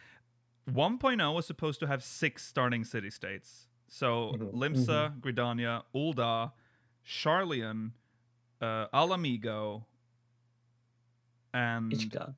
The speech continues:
Speaker 1: Ishgard. Uh, c-, can you imagine <laughs> how,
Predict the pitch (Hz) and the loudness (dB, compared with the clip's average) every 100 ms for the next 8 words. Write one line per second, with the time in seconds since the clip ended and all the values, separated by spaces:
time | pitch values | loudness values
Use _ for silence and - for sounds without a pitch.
0 | - 143 - 98 - - _ _ _ _ | 0 2 2 -6 -8 -18 _ _ _ _
1 | _ _ _ _ _ _ - 131 120 117 | _ _ _ _ _ _ -14 -2 0 2
2 | 113 110 - _ _ _ _ - - _ | 0 -2 -8 _ _ _ _ -20 -20 _
3 | _ _ _ _ - 143 156 233 208 175 | _ _ _ _ -4 0 0 2 2 4
4 | 151 156 135 143 127 117 - _ _ _ | 6 6 4 2 2 0 -10 _ _ _
5 | _ - - - _ _ - - - 151 | _ -20 -20 -20 _ _ -16 -10 0 4
6 | 151 147 147 151 147 | 6 6 4 2 0